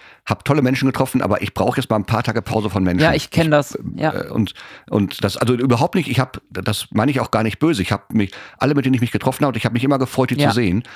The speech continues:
Speaker 1: aber ich bin halt einer der Menschen, die ihre Energie nicht aus Begegnungen ziehen, sondern die da eher abgeben. Und, ähm, ich brauch jetzt mal ein paar Tage für mich, deswegen werde ich am Wochenende gar nichts
Speaker 2: Ja,
Speaker 1: machen.
Speaker 2: das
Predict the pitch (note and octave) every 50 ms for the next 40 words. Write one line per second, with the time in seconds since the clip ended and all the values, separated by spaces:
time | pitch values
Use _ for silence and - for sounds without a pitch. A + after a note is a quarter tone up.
0 | - - - - G2+ G2 G#2 G2+ G#2+ - - _ - - - _ - B2 - -
1 | D3 C3+ B2+ B2 A#2 - A#2+ A#2 A#2 G#2+ B2 A2+ A#2 A#2+ B2 - - B2+ A#2 F#2
2 | G2+ G#2 G#2+ G#2+ A2 - - - _ _ _ _ _ - _ - - - A2 A2
3 | - A#2 A2+ A2+ G2+ F2+ A2+ B2 A2+ B2+ D#3 - - - - A2 G#2 - G2+ G2+
4 | A#2 A#2 A#2+ A2+ G#2 G2 F#2 - - - A#2+ C#3 D#3+ D#3+ C3+ B2 A#2+ A#2 A2+ A2+
5 | G2+ G#2+ G2+ A2+ - - A2 G#2 G2+ - - - - F#2 D#2 C#2 C#2 D2+ - -
6 | - - - - - - G2 F#2 F2 - - F#2 F#2 F2 F2+ F2 - - - -
7 | - _ - G#2 - G#2+ G#2 B2+ - C3+ - A#2 A2 G2+ - A2+ A2+ B2+ - A#2
8 | A#2 G#2+ F#2+ A2 B2 - - - - G#2+ G2 G#2 A2 G#2 G2 F#2+ G#2+ A2 - C2
9 | - F#2+ F2 G2+ G2+ A#2 G2 - - D3+ E3 E3+ F3+ F3+ - - -